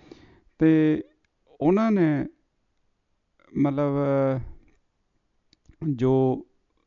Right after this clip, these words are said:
ਲਾਜਵਾਬ ਸਪੀਚ ਦੇ ਵਿੱਚ ਦੱਸਿਆ ਕਿ ਇਹ ਹੁਣ ਖਤਮ ਹੋ ਗਿਆ, ਨਵਾਂ ਦੌਰ ਸ਼ੁਰੂ ਹੋਏਗਾ, ਤੇ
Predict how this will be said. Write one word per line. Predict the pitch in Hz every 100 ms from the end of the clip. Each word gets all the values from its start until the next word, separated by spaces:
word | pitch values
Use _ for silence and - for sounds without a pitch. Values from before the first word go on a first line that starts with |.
| _ _ _ _ _ -
ਲਾਜਵਾਬ | 135 131 131 131 131 123
ਸਪੀਚ | - - 127 113 113
ਦੇ | 120
ਵਿੱਚ | 117 120 - 123
ਦੱਸਿਆ | 107 117 - 123 120
ਕਿ | 117 117 117 113 110 -
ਇਹ | - 120
ਹੁਣ | 123
ਖਤਮ | 113 117 - 120
ਹੋ | 120
ਗਿਆ, | 110 113 117 113 120 247
ਨਵਾਂ | 113 117 117 117 110
ਦੌਰ | 117 113
ਸ਼ੁਰੂ | 110 120 123
ਹੋਏਗਾ, | 120 117 113 117 113 - _ _ _ _ _ _
ਤੇ | - 120 113 110 107